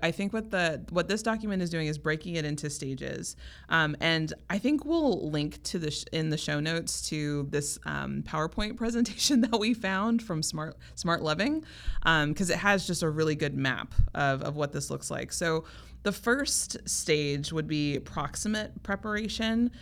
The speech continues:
and that would be about a year. And I think this is where there's kind of a, a shift in how we approach marriage formation. Like we said, typically we have an engagement, and then we go to the class, and then you get married.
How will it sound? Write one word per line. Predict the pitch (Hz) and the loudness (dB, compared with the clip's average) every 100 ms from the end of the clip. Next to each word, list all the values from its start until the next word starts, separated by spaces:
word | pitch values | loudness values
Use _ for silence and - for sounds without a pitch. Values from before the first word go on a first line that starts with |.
| - - | -14 -2
and | 170 175 | 4 6
that | 226 | 6
would | 233 | 6
be | 220 202 | 4 2
about | 170 165 | 4 4
a | 160 | 4
year. | 156 143 135 127 - | 2 0 0 -2 0
And | 170 165 | 2 4
I | 160 | 2
think | 170 233 | 2 2
this | 214 202 | 2 0
is | 233 | 0
where | 220 202 | 2 0
there's | 170 160 | 2 0
kind | - 185 | -2 -2
of | 180 | 0
a, | 151 135 - | 0 -2 -2
a | |
shift | 139 - - 165 - - - | -4 0 0 0 -2 -10 -4
in | 151 147 143 | -2 0 0
how | 147 - 151 151 | -2 -2 -2 0
we | 151 139 | 0 -2
approach | 139 - 143 139 - - - - - | -4 -4 -4 -4 -6 -10 -14 -14 -4
marriage | 156 147 147 | 0 0 -2
formation. | - 143 135 135 - 123 135 - - - | -4 -2 -2 -4 -4 -6 -8 -12 -16 -4
Like | 180 | 0
we | 208 | 0
said, | 208 165 151 - - | 0 -2 -4 -10 -10
typically | - 202 220 214 | -4 -2 0 0
we | 190 | 0
have | 180 | 0
an | 165 | 0
engagement, | 147 143 175 208 214 220 | 0 0 0 -2 -4 -4
and | - | -4
then | 156 151 147 147 170 - - - - - | -2 0 -2 -4 -8 -14 -20 -20 -16 -8
we | 143 | -2
go | 170 | -2
to | 175 | 0
the | 165 | -4
class, | 170 160 - | -2 -4 -4
and | - 147 | -4 -2
then | |
you | 143 | -2
get | 131 - | -2 -6
married. | 110 120 | -10 -12